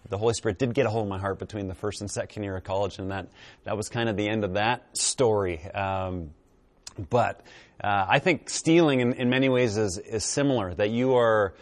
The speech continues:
you are taking the work of somebody else because you're not willing to put in the work yourself. You are, uh, you are not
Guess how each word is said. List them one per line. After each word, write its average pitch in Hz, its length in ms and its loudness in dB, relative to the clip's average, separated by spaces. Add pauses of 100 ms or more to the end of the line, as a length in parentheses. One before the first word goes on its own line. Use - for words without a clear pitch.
(320)
you 131 240 4
are 139 120 8
taking 113 720 0
the 110 120 2
work 120 340 0
of 104 100 -4
somebody 123 460 0
else 98 340 0
because 104 240 -4
you're 113 100 0
not 110 200 -2
willing 117 420 -2
to - 80 -10
put - 220 -6
in 104 160 -6
the 98 60 -6
work 101 360 -6
yourself. - 420 -12 (1160)
You 127 400 2
are, 113 580 6 (320)
uh, 90 300 0 (840)
you 139 280 4
are 120 140 8
not 143 600 2